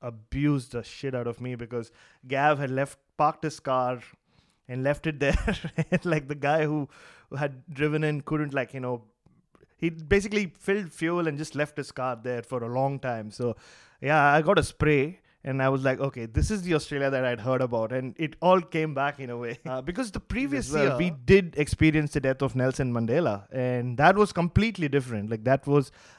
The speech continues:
Speaker 1: again, the whole country coming together, but in a very different light. Um, and then, of course, the, the lead up to the test match itself, I think you stayed back in Brisbane.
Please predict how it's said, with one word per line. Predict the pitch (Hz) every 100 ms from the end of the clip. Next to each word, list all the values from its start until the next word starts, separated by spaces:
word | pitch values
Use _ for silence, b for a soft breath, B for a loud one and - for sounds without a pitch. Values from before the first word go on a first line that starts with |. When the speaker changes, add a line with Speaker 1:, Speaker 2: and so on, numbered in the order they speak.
| -
Speaker 1:
again, | 135 160 165
the | 139
whole | 143
country | 143 131 131 143
coming | 139 139 135
together, | 123 135 135 127
but | 123
in | 123
a |
very | 120 123 123
different | 117 117 113
light. | 113 98 _ b b b b b
Um, | 202 208 196 214
and | 220
then, | 277
of | 277
course, | 302 262 -
the, | 175 185 -
the | 143
lead | 151 185 214
up | 208
to | 185
the | 165
test | 156 -
match | 170 151
itself, | 147 - 151 139 135 -
I | 139
think | 175 180
you | 160
stayed | 156 - 156
back | 127 135 147
in | 143
Brisbane. | 123 131 123 139 135 127